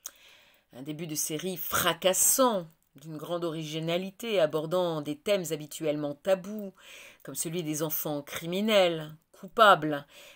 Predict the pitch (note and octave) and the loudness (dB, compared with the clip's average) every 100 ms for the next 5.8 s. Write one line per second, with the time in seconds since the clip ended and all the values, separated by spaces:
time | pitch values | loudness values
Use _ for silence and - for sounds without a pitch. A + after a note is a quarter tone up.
0 | - E3+ F#3+ G3+ E3+ D#3 D#3+ D#3 D#3+ E3 | -6 0 4 4 2 -2 -2 -2 -2 -4
1 | E3+ D3+ D3 - C#3+ - F3+ D3 D3 C3 | -4 -6 -10 -12 -14 -12 -12 -10 -10 -6
2 | - E3 - E3 D3 C3+ C#3 - - D3 | -6 -8 -10 -10 -12 -12 -10 -10 -12 -14
3 | D3+ D#3 C#3+ - C3+ C3 C3 _ _ _ | -12 -12 -14 -14 -12 -14 -16 _ _ _
4 | _ _ _ - - _ - - - E3 | _ _ _ -20 -20 _ -20 -16 -10 -4
5 | E3+ E3+ D#3+ D#3+ E3 G#3 A#3+ | -2 -2 -4 -4 4 4 4